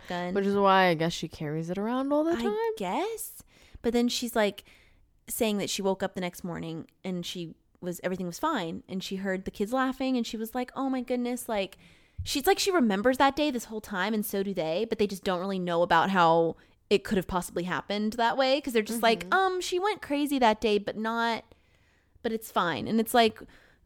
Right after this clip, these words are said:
Speaker 1: you remember shooting yourself, but then you woke up thinking, "Oh, God gave," maybe that's why she gasped in the beginning of the episode, 'cause it was like
Speaker 2: Yeah, she must have just been having that
Speaker 1: reoccurring, like, that happened.
Speaker 2: nightmare. But,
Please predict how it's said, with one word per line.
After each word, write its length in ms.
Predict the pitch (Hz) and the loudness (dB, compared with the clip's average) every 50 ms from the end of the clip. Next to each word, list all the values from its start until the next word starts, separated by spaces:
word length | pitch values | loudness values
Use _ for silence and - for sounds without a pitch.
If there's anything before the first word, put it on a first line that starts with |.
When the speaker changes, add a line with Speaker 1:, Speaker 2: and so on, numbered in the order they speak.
| _ _ _ | _ _ _
Speaker 1:
you 180 | 233 226 240 233 | -4 0 2 2
remember 280 | 240 226 220 233 254 | 4 2 2 2 0
shooting 320 | 254 - - 220 196 208 220 | -2 -2 -4 -6 -4 -4 -4
yourself, 320 | 233 247 - 262 247 247 247 | -4 -4 -4 -4 -4 -4 -4
but 100 | 220 208 | -4 -2
then 100 | 196 196 | -2 -2
you 100 | 190 185 | -2 0
woke 200 | 190 190 190 190 | -2 -2 -2 -2
up 120 | 190 - | -4 -4
thinking, 300 | - 202 208 - 214 214 - | -4 -6 -6 -4 -6 -6 -4
"Oh, 260 | - 277 277 277 269 | -2 0 0 0 0
God 320 | 240 - 240 240 240 240 - | -2 -2 -2 -2 -2 -2 -2
gave," 140 | - 214 - | -4 2 4
maybe 180 | 233 254 269 | 6 6 8
that's 180 | 349 359 370 - | 6 6 6 8
why 140 | 277 285 294 | 8 8 8
she 180 | - - 262 220 | 6 0 -4 2
gasped 520 | - 226 220 254 269 254 - - - - | 6 8 8 8 6 4 0 -4 -4 0
in 140 | 240 214 214 | 0 2 2
the 60 | 202 | 2
beginning 320 | 180 185 214 214 208 202 | 0 0 0 0 0 0
of 60 | 202 185 | 0 2
the 80 | 180 | 2
episode, 680 | 190 202 - 214 - - 180 151 131 165 175 208 226 - | 0 0 -2 -6 -6 -4 -2 0 0 0 -2 -2 -6 -12
'cause 120 | - - | -12 -10
it 60 | - 123 | -6 -6
was 200 | 156 190 - - | -6 -4 -2 -2
like 280 | 170 180 175 165 170 | 0 2 2 2 4
Speaker 2:
Yeah, 360 | 190 190 196 190 190 190 190 196 | 6 8 8 10 10 10 10 8
she 160 | - - 226 | 6 4 4
must 160 | 220 254 - | 4 4 4
have 100 | 302 254 | 2 0
just 220 | 240 220 214 - | 0 -2 -2 0
been 140 | - 202 202 | 0 0 0
having 760 | 208 202 175 180 180 185 180 175 170 170 170 170 165 170 - - - | 0 0 0 0 0 0 0 0 -2 -2 -4 -4 -6 -8 -10 -8 -4
that 400 | 175 160 160 160 190 190 185 185 | -2 0 0 2 2 0 0 -2
Speaker 1:
reoccurring, 500 | - 196 190 180 180 175 170 170 165 170 | -4 -4 -4 -2 -2 -4 -4 -6 -6 -8
like, 240 | 170 160 104 - | -8 -10 -10 -8
that 200 | - - - - | -6 -6 -4 -2
happened. 120 | 185 190 180 | 0 2 2
Speaker 2:
nightmare. 600 | 160 156 160 151 170 180 165 160 156 156 156 160 | 2 2 0 0 0 0 0 -2 -2 -2 -4 -2
But, 320 | 170 208 208 190 196 - | 4 6 6 6 6 2